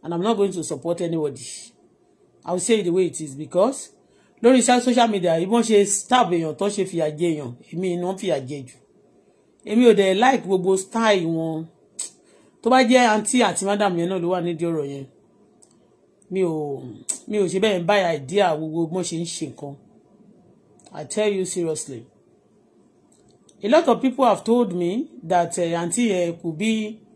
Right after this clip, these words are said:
part of people waging war against me secretly, because she always s-, speak against, I mean, s-, always go against people secretly, fight people secretly. But why I'm going to say this now,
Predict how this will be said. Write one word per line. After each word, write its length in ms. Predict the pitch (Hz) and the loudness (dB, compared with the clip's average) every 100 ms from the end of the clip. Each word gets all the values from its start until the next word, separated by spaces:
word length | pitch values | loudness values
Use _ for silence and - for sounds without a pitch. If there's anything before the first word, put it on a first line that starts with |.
| _ _ _ _ - _ _ | _ _ _ _ -20 _ _
part 160 | 214 214 | 2 2
of 160 | 220 | 2
people 360 | 196 185 196 190 | -4 -4 -4 0
waging 280 | 180 165 180 | 0 0 0
war 140 | 175 | 2
against 340 | 165 139 175 170 | 0 -2 -4 -2
me 60 | 165 | -4
secretly, 560 | 170 165 160 - 131 | -6 -6 -8 -8 -10
because 440 | 143 151 190 196 190 | -10 -6 -4 -4 -4
she 100 | 170 | -2
always 440 | 175 185 185 - - - - - - - - - | 0 0 -2 -6 -18 -20 -20 -20 -20 -20 -20 -20
s-, 320 | - - - - _ _ _ | -20 -14 -14 -16 _ _ _
speak 560 | - - - - 240 233 | -10 -10 -10 0 0 2
against, 500 | 185 151 185 190 190 | -4 0 2 2 0
I 100 | 214 | -2
mean, 180 | 196 208 | 0 -2
s-, 300 | 180 - - _ - | -2 -8 -12 _ 2
always 340 | 226 233 220 | 4 6 6
go 160 | 160 208 | 6 6
against 420 | 196 151 185 185 | 6 4 -2 -2
people 440 | 180 165 175 185 - _ - | -10 -8 -6 -8 -10 _ -10
secretly, 800 | - 311 208 220 - 214 226 - _ _ _ _ _ _ _ _ _ _ _ | -6 -4 -4 -6 -6 -6 -6 -6 _ _ _ _ _ _ _ _ _ _ _
fight 340 | - 208 208 | -2 0 0
people 240 | 208 190 196 | -2 -8 -6
secretly. 640 | 185 180 175 156 135 113 - _ _ _ _ _ _ _ _ _ _ _ | -6 -6 -6 -8 -10 -14 -18 _ _ _ _ _ _ _ _ _ _ _
But 320 | - 220 226 233 | 0 2 2 2
why 540 | 240 320 349 339 311 | 4 6 6 6 2
I'm 520 | - 208 196 190 185 | 2 2 2 -2 -2
going 180 | 170 262 | 4 4
to 100 | 233 | 4
say 180 | 185 202 | 0 0
this 400 | 190 175 170 - | 2 0 -2 -8
now, 340 | 156 143 170 | -10 -10 -12